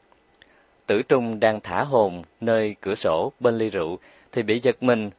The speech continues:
vì tiếng đập mạnh của cánh cửa và tiếng hét của Mẫn Nghi. Anh khó chịu nhíu mày. "Cô làm gì vậy? Cô có biết là vào phòng người khác đã không gõ cửa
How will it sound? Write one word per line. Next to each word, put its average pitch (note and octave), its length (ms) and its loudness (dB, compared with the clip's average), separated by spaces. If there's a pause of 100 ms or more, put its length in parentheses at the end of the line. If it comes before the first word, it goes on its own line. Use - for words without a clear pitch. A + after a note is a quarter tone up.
(100)
vì A2+ 120 -2
tiếng D#3 260 -4
đập A#2 160 4
mạnh G2 280 -6
của A2 140 -4
cánh C#3+ 200 -4
cửa G2+ 320 -2 (180)
và F2 200 -4
tiếng G#2+ 200 -8
hét B2+ 240 -6
của G2 100 -4
Mẫn G2 240 -4
Nghi. A2 200 -2 (580)
Anh A2 240 -4
khó C#3 200 -2
chịu F#2+ 220 -2
nhíu A#2+ 180 -2
mày. A2 280 -2 (600)
"Cô C#3+ 120 2
làm C3 200 4
gì A2+ 140 -4
vậy? A2 240 0 (520)
Cô D#3+ 120 4
có F#3 120 0
biết G#3 240 2
là C#3 100 6
vào A#2+ 180 6
phòng A2+ 240 2
người A2 140 -2
khác D#3+ 260 2 (120)
đã G#2 120 4
không C3 240 0
gõ G2+ 140 4
cửa G2 320 -2